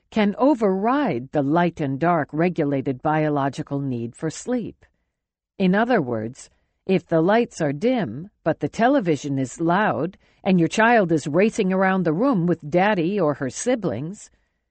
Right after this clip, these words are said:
then her brain will override that stop button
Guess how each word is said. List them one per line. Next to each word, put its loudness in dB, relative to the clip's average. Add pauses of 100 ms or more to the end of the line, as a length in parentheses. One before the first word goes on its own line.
(180)
then 4
her 2
brain 0
will 2
override 0
that -4
stop -6
button -10